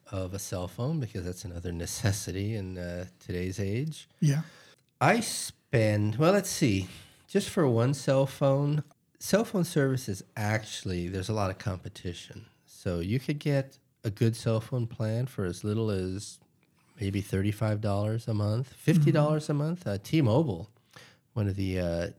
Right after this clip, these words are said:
Speaker 1: cheaper plans, fifty dollars a month, taxes included, which is pretty good. I think I probably spend about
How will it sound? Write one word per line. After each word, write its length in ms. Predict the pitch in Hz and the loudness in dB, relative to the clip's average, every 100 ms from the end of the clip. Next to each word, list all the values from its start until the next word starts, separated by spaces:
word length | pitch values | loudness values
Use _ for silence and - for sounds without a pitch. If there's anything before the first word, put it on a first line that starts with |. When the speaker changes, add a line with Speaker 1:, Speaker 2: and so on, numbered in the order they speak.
| _ | _
Speaker 1:
cheaper 300 | - 98 110 | -4 -2 -4
plans, 640 | - 98 98 160 202 - _ _ _ _ _ | -4 -4 -2 -2 -6 -14 _ _ _ _ _
fifty 260 | _ 147 147 | _ -2 2
dollars 300 | 135 135 123 | 2 2 2
a 40 | |
month, 240 | 123 139 120 | 2 0 -2
taxes 480 | - 110 - 127 120 | -2 -4 -4 -6 -2
included, 600 | 110 - 110 139 107 113 _ _ | -4 0 0 0 -2 -10 _ _
which 180 | 98 95 | -8 -8
is 80 | |
pretty 280 | - - 90 | -8 -6 -4
good. 360 | 95 104 110 101 - _ _ _ _ _ _ | -2 0 -2 -4 -12 _ _ _ _ _ _
I 100 | - | 0
think 200 | 107 104 | 2 2
I 100 | 95 | 2
probably 360 | 101 95 80 80 | 0 0 -2 -4
spend 440 | - - - 90 | -8 -14 -8 -6
about 380 | 80 82 78 78 | -4 -4 -6 -6